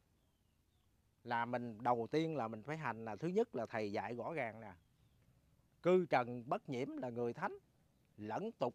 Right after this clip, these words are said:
đừng mê chứng bậc hiền, đó là vượt qua lề đó.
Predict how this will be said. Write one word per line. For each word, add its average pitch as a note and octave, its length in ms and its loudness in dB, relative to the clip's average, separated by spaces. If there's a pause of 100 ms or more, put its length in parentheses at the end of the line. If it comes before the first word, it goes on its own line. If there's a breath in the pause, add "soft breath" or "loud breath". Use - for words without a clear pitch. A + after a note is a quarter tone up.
đừng A#2 320 -6
mê D3+ 420 -2
chứng G#3+ 260 -2
bậc A2+ 180 -6
hiền, A2+ 280 -2
đó D3 160 0
là C#3 220 0
vượt A2 180 -2
qua B2+ 120 2
lề A2 240 4
đó. A#2+ 120 -4